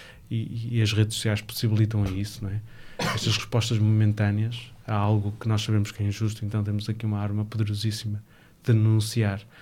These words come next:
e gritar. Hum, ao mesmo tempo temos de ter, ser muito críticos connosco mesmo, que é,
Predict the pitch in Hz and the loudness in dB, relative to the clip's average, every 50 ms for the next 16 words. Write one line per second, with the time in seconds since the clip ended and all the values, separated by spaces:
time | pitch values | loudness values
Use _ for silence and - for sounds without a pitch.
0 | - - - - - - 117 101 110 107 107 107 107 101 95 110 123 - - - | -20 -20 -20 -20 -8 -4 0 2 2 2 2 2 0 -2 -4 -4 -8 -10 -16 -20
1 | - - - - - - - - - - - - - - - - 131 123 120 120 | -20 -20 -20 -20 -20 -20 -20 -20 -20 -20 -20 -20 -20 -20 -8 0 4 6 6 6
2 | 120 120 120 120 127 - - 127 131 135 131 131 127 120 147 143 139 - 147 143 | 6 6 4 2 0 0 0 2 2 4 4 2 2 2 2 0 2 2 2 2
3 | 139 139 - - - 143 139 - - - - 139 135 131 139 139 143 143 143 139 | 2 2 0 0 2 2 2 2 -4 -2 0 0 2 2 4 6 6 6 4 4
4 | - 139 127 - - 135 143 139 120 147 139 127 - - - - 139 131 131 120 | 0 -6 -8 -2 2 2 2 2 2 0 0 0 -2 -6 -4 -2 -2 0 0 -2
5 | 120 - 135 147 156 151 123 98 98 98 - - - 104 98 98 92 | -2 0 2 2 4 4 2 2 0 -2 -4 -2 0 0 0 0 -2